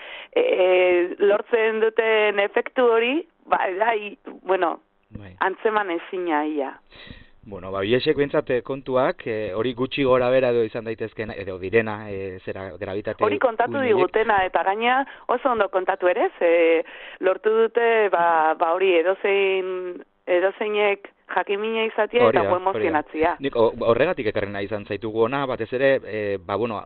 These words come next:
Speaker 2: aldian behin gertatzen dira, egia da zientzia ez dela aktualitateko gai bat, eh,
Speaker 1: Mm.
Speaker 2: ariketa horrelako zerbait,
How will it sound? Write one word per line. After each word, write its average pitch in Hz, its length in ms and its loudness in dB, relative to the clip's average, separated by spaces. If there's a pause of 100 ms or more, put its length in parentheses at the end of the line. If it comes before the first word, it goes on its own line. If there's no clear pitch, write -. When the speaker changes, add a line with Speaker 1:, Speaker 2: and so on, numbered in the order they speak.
(140)
Speaker 2:
aldian 135 400 -6
behin 139 200 -2
gertatzen 123 340 -4
dira, 123 200 -2
egia 135 220 -4
da 135 100 -2
zientzia 131 360 -4
ez - 100 -4
dela 123 160 -2
aktualitateko 104 640 -4
gai 104 220 -2
bat, 98 220 -6 (180)
eh, 98 260 -8
Speaker 1:
Mm. 185 340 -8
Speaker 2:
ariketa 123 600 -2
horrelako 113 640 -2 (120)
zerbait, 113 300 0